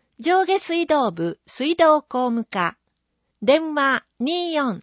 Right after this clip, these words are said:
零零零二、ファックス二四零零零六、メール、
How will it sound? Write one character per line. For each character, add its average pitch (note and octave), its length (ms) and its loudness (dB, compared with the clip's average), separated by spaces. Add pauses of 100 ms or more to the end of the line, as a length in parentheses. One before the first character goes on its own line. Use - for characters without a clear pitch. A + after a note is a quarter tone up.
(120)
零 D#4 260 2
零 E4 280 0
零 A3 280 -2
二、 G3 360 -6 (500)
フ D#4 80 -2
ァ D#4+ 80 2
ッ - 40 -10
ク B3+ 160 -12
ス D#3 340 -10 (400)
二 E4 320 -4
四 A#3 340 -2 (160)
零 E4 300 2
零 D#4+ 280 0
零 A3 280 -2
六、 G3 480 -8 (600)
メ D4+ 260 2
ー C#4+ 40 -8
ル、 A3+ 280 -2